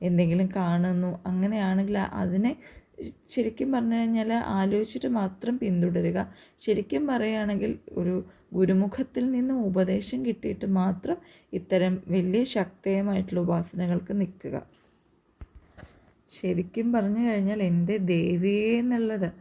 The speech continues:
ആ ഒരു ഭഗവതിയുടെ കാര്യം മനസ്സിൽ ആഗ്രഹിച്ചുകൊണ്ട് അല്ലെങ്കിൽ മനസ്സിൽ ദേവിയെ പ്രാർത്ഥിച്ചുകൊണ്ട് ആ ഒരു വലിയ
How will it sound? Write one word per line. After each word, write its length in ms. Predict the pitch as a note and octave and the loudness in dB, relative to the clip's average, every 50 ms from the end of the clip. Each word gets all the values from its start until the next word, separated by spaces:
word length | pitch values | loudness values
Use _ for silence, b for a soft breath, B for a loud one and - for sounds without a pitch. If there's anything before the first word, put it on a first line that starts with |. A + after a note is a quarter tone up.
| B B B B B B _ - | B B B B B B _ -6
ആ 180 | F3 E3+ E3+ F3 | -4 -2 0 0
ഒരു 220 | G3+ G3+ F#3 F3+ | 0 0 -2 -2
ഭഗവതിയുടെ 720 | G3 - G3 F#3+ F3 F3+ F#3 F3 E3+ F#3 F#3+ F#3+ G3 A3+ A#3 | -4 -6 -6 -6 -6 -4 -2 -2 0 0 0 0 0 0 -2
കാര്യം 560 | B3 A3+ G#3 F#3+ F3+ F#3+ G3 G3 F#3 F3 F3 | -2 -2 -2 0 0 0 -2 0 0 0 0
മനസ്സിൽ 600 | F3+ F3+ F3+ F#3 F#3+ - - - - A3+ A#3+ B3+ C4 B3+ B B B B B B - | -2 -2 -4 -4 -6 -8 -10 -8 -4 -2 -2 -2 -2 -4 B B B B B B -6
ആഗ്രഹിച്ചുകൊണ്ട് 920 | G#3 F#3+ F#3 F3+ F3+ F#3 F#3+ - - A3+ A3 G#3+ G#3 - - G#3 G3 G3 F#3+ | -4 -2 0 0 0 -2 -2 -2 -2 -2 -4 -4 -6 -6 -4 -2 0 2 2
അല്ലെങ്കിൽ 240 | F#3 F#3 F#3 F#3 F#3 | 2 2 2 2 2
മനസ്സിൽ 520 | F#3 F3 F3 F#3 F#3 - A3+ B3 A#3+ G#3+ | 2 2 2 0 -2 -4 -4 -4 -4 0
ദേവിയെ 400 | G3 G3 F3+ F3+ F3 F#3 F#3+ G#3 G3+ - - _ | 0 2 2 2 2 0 0 0 -2 -4 -12 _
പ്രാർത്ഥിച്ചുകൊണ്ട് 1300 | - F#3+ F3 E3+ F3 E3+ F#3 G3 - - - - G#3 G#3 - - - C4 A#3+ A3+ G3+ E3+ D#3+ D#3+ D#3 - - B B B B B B B B - | -8 -4 -2 -2 -2 -2 -4 -6 -10 -8 -6 -4 -4 -4 -6 -8 -6 -4 0 0 2 2 0 0 -4 -6 -8 B B B B B B B B -6
ആ 260 | F#3+ F3+ F3 F3+ F3+ | -2 0 0 2 2
ഒരു 460 | F#3 F#3 F#3 F3 F#3 F#3+ F#3+ F#3+ - - - | 2 2 2 2 2 0 0 -2 -6 -8 -6
വലിയ 420 | F#3 F3+ F#3 F#3 F#3 F#3+ G#3 | -4 -2 0 0 0 0 0